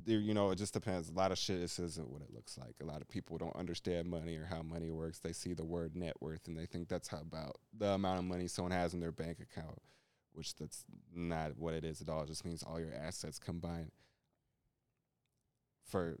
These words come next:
you know, I, I, I inherit land from my dad and my grandpa. It's, like, twenty acres. We were trying to, you know, I won't get too deep into it, but I could say I have a net worth much larger than my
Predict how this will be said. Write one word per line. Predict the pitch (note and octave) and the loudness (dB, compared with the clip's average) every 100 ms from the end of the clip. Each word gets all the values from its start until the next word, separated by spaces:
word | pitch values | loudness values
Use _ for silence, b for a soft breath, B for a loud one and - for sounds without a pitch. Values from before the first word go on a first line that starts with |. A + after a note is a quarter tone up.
| - | -8
you | F2+ E2+ | -8 -6
know, | D#2+ E2 - | -6 -10 -4
I, | E2 E2+ - - | 0 0 0 -2
I, | F2 E2+ | 0 0
I | - F2 | -2 0
inherit | F2 F2 F#2 F2 F2 - | 0 -2 0 2 2 0
land | F2+ F2+ F2+ F2 F2 - _ _ - - | 0 2 4 2 0 -6 _ _ -18 -12
from | - F2 | -4 0
my | E2+ E2 | 0 -2
dad | E2 E2 E2+ | -2 -2 -2
and | |
my | E2+ E2 | -2 -2
grandpa. | D#2+ E2 D#2+ - E2 D#2+ | -2 -2 -2 -2 -2 -2
It's, | - E2 | -4 -6
like, | D#2 | -6
twenty | - F#2+ F2 | -4 -2 0
acres. | D2+ E2 D#2+ D#2+ D#2+ - b b b _ - E2 | -2 -4 -6 -6 -8 -16 b b b _ -16 -6
We | E2+ | -4
were | D#2+ | -2
trying | E2 - E2+ D#2+ D#2+ - | -2 -2 -2 -2 -4 -4
to, | E2+ D#2 - | -4 -4 -4
you | E2+ | -2
know, | E2 D#2 - - | -2 -4 -8 0
I | |
won't | G2+ F#2 | 2 2
get | F2+ | 0
too | - F2 | -8 -12
deep | F2+ F2 | -14 -16
into | F2 | -20
it, | - _ F2+ | -20 _ -14
but | F#2 | -8
I | G2 | -8
could | - G#2 | -8 -10
say | - F#2 F#2+ _ - | -6 -6 -8 _ -2
I | F#2+ | 0
have | F#2 E2+ | 0 -2
a | F#2 | -4
net | F#2 F#2 - | -2 -2 -2
worth | F2+ E2+ - - _ _ _ _ _ _ _ _ _ - - - - F#2 | -2 -2 -6 -20 _ _ _ _ _ _ _ _ _ -20 -20 -20 -20 -8
much | G2+ F#2+ | -8 -4
larger | G#2 G2 F#2 F#2 | 0 0 0 -4
than | F2+ | -6
my | F2+ E2+ | -6 -10